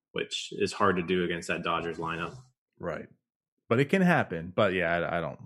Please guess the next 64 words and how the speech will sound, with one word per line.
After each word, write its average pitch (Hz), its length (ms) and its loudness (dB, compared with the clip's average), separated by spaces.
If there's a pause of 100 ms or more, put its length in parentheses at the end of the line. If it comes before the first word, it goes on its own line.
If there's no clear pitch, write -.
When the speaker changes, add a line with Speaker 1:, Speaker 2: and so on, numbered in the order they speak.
Speaker 2:
I 73 80 -10
don't 80 200 -10
see - 400 -10
it. - 140 -10
I'm 113 140 2
not, 127 240 8
Speaker 1:
Mm-hmm. 85 240 -2
Speaker 2:
I'm 143 160 10
betting, 135 320 8
Jim. 101 240 0
I'm 92 140 0
not 95 240 0 (180)
betting 87 200 -2
on 85 100 -6
that 78 160 -6
game 85 200 -6
that - 300 -8
the 98 60 -8
Brewers 80 280 -6
are 76 40 -14
gonna 71 120 -14
win 73 160 -14
it. - 100 -20 (1080)
Speaker 1:
No, 90 180 0 (280)
no, 87 120 -2
I'm 80 120 -4
not. 80 180 -4
Speaker 2:
So, - 140 -8 (100)
but 120 80 4
maybe 151 200 10
we 165 80 8
need 160 100 4
to 147 80 4
wait 143 160 4
for - 80 -4
Tyler's 113 320 2
pick, - 300 -4
and 85 120 -6
then 92 140 -2
I'll, 78 300 -4
if - 120 -4
he 143 80 6
picks 165 220 4
the 165 100 2
Dodgers, 127 380 8
then 101 100 0
I'll 101 80 0
put - 160 -6
money 90 160 -4
on 80 80 -6
the 78 60 -10
Brewers. - 320 -12 (840)
Speaker 1:
Yeah, 92 220 6
all 135 160 10
depends 139 280 8
on 110 100 8
Tyler's 95 360 4
pick. - 280 -4 (200)
Speaker 2:
There 110 140 0
you 90 160 -4
go. - 120 -10 (360)
<laughs> 180 380 8 (880)
All 120 200 8
right. 95 220 6